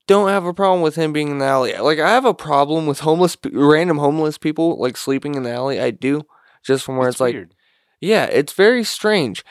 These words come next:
Speaker 2: They're
Speaker 1: Well,
Speaker 2: by
Speaker 1: I'm,
Speaker 2: your cars and
Speaker 1: I,
Speaker 2: shit.
Speaker 1: I'm a few fucking blocks away from the homeless shelter.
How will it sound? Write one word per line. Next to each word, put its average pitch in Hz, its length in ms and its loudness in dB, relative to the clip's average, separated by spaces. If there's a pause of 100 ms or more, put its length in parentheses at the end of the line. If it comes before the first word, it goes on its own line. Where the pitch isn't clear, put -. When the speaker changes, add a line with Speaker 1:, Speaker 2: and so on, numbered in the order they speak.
(160)
Speaker 2:
They're 110 120 -4
Speaker 1:
Well, 147 100 2
Speaker 2:
by 226 80 2
Speaker 1:
I'm, 254 80 -2
Speaker 2:
your 226 100 -8
cars 110 460 -14
and 117 100 -10
Speaker 1:
I, 139 60 -2
Speaker 2:
shit. 117 480 -20
Speaker 1:
I'm 339 180 2
a 392 120 2
few 226 440 -2
fucking 143 460 -4
blocks 156 420 -2
away 131 300 0
from 117 220 -10
the 98 100 -8
homeless 127 320 -2
shelter. 113 500 -8